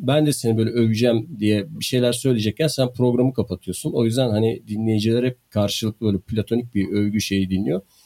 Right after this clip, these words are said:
Tabii ki ben de senin şu örneğin Japonya ile ilgili yaptığın çevirileri, Osmanlıcadan yaptığın çevirileri hepsini takip etmiştim. Osmanlıcam çok daha geriyken onlar sayesinde, onlar benim hala sakladığım kitaplar.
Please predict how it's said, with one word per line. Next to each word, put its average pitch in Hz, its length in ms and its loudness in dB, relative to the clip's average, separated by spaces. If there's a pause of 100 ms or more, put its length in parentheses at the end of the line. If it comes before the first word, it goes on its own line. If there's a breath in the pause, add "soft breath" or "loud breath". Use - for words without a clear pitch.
(140 soft breath)
Tabii 117 220 -4
ki 107 80 -8
ben 117 200 0
de 113 60 -4
senin 110 360 -2 (360 soft breath)
şu - 180 -2
örneğin 110 500 2
Japonya 107 500 2
ile 107 140 4
ilgili 101 220 4
yaptığın 101 340 2
çevirileri, 107 640 2 (260)
Osmanlıcadan 101 600 0
yaptığın 98 320 -2
çevirileri 98 460 -4
hepsini 117 540 -4 (160)
takip 104 360 -4
etmiştim. 107 520 -6 (240)
Osmanlıcam 101 720 -2 (100)
çok 113 280 -4
daha 98 160 2
geriyken 104 680 0
onlar 107 340 2
sayesinde, 90 580 0
onlar 90 280 0 (120)
benim 92 280 0
hala 92 340 2
sakladığım 95 500 -2
kitaplar. - 480 -8